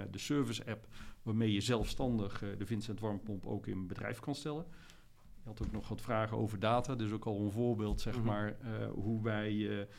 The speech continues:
Speaker 1: data of digital gebruiken om, eh, nou ja, de hele lancering en opschaling, et cetera, eh, soepeler te laten, ehm, eh, verlopen.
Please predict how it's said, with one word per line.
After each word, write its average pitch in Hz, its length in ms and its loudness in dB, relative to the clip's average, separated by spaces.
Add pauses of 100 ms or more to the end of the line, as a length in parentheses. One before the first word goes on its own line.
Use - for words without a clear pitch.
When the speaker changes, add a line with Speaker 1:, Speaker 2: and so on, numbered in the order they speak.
(180)
Speaker 1:
data 110 400 2
of 101 140 -2
digital 110 600 4
gebruiken 113 840 4
om, 101 440 0
eh, 101 280 0 (160)
nou 104 260 -2
ja, 98 160 -2
de 92 100 -4
hele 104 300 0
lancering 104 760 0
en 98 80 -2
opschaling, 101 580 -4
et 98 80 -8
cetera, 104 540 0 (640)
eh, 117 100 -2 (240)
soepeler 127 460 2
te - 120 -8
laten, 104 720 0
ehm, 104 340 -4 (360)
eh, 113 100 -6 (140)
verlopen. 147 540 4